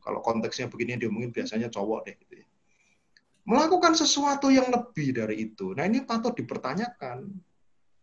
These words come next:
Dia mengayomi kalian atau tidak? Ya. Dan terutama efeknya kerasa tuh waktu apa?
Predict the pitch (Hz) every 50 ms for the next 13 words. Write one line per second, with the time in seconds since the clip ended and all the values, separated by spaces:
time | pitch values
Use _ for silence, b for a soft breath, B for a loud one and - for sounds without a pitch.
0 | _ _ _ _ _ - 143 175 214 262 277 269 262 254 247 240 262 262 254 269
1 | 269 269 262 262 262 262 262 269 285 302 294 294 294 285 285 277 294 285 277 -
2 | 311 311 302 - - - - - - - _ _ _ _ _ _ _ _ - _
3 | _ _ _ _ _ _ _ _ _ _ _ _ _ _ _ _ _ _ _ _
4 | _ _ _ _ _ _ _ - 98 101 131 180 - _ _ _ _ _ _ _
5 | _ - 127 135 147 214 233 233 247 254 311 359 - 339 302 302 311 294 311 349
6 | 349 349 - 294 269 277 277 277 285 269 349 320 254 233 - - 247 262 254 254
7 | 120 104 104 - -